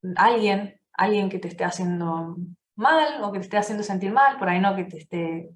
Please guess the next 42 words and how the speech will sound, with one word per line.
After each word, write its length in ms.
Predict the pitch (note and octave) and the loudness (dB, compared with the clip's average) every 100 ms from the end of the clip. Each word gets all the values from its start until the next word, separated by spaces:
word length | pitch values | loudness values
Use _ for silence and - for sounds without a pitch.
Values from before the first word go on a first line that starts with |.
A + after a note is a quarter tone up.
| _ | _
maltratando, 1040 | F3 F3 E3 D#3 D#3+ E3 E3 E3 D#3+ D3+ - | 0 2 2 2 4 4 2 0 2 0 0
no 140 | F#3+ G#3 | 0 2
usar 220 | G#3+ G#3+ | 2 4
palabras 380 | G3 F#3+ G#3 G#3+ | 6 6 4 0
por 140 | F#3+ | 0
ahí 180 | F3+ F3+ | 0 0
que 100 | G3 | -2
los 140 | E3+ | -4
niños 240 | E3+ F3 F3 | -2 -2 0
no, 80 | E3 | -2
no 120 | E3+ | -2
entienden, 460 | E3 F3 A3 F3+ E3+ | -2 2 4 4 0
¿no? 160 | F3+ - | -2 -2
Pero 120 | F#3 | -6
sí 200 | - F3 | -6 -6
que 340 | F3 E3+ E3+ - _ | -6 -8 -10 -20 _
dolor. 560 | D#3+ D#3+ F#3+ F#3 C#3 - _ _ _ | -2 4 4 4 0 -14 _ _ _
También 300 | F3 F3+ G3 | 0 4 6
eso, 340 | G#3 G3+ D#3+ - | 4 2 -2 2
previamente, 1000 | F#3+ F#3+ G3 G3 G#3 G#3 G#3 G#3+ D4 - _ _ | 4 6 6 4 2 0 0 -2 -2 -8 _ _
tratar 420 | F3 F3 F3+ G3 | -8 -2 2 4
de 80 | G3+ | 6
darles 400 | F#3 G3 G3+ - | 6 6 2 -4
como 680 | - E3+ E3 D#3 D3+ D#3 - - F#3+ | -6 -6 -2 -2 -2 -6 -14 -4 2
lenguaje 840 | F#3 F#3 F#3 F#3 F#3+ G3 C4 - _ - | 4 6 6 6 4 -2 -2 -6 _ -2
para 180 | F3 | -2
que 80 | F3 | 0
ellos 160 | F3+ F3+ | -4 0
puedan 300 | A3 C4+ G3+ | 4 4 4
comunicar. 480 | F#3 E3+ F3 E3 D#3 | 2 2 2 2 0
Me 60 | F3 | 0
siento 280 | F3+ F3 | -2 0
triste, 340 | F#3+ F#3+ F#3+ G3 | 0 0 0 0
me 140 | F#3 | -2
siento 540 | F#3 E3+ E3+ F3 E3+ E3+ | -2 -4 -2 -2 2 4
alegre, 360 | F#3 F#3 F#3 | 4 4 2
me 140 | F#3 F3+ | 2 0
siento 320 | F3 E3 E3+ | -2 -4 -4
enojado, 540 | E3+ E3+ F#3 F3+ F3+ | -4 2 4 4 2
me 180 | F3 E3+ | 0 -4
siento 340 | - E3+ E3 | -6 -8 -6
incómodo, 840 | D#3+ D#3+ B3 C4+ G#3+ G#3 G3+ G3+ | -6 2 4 4 4 4 4 4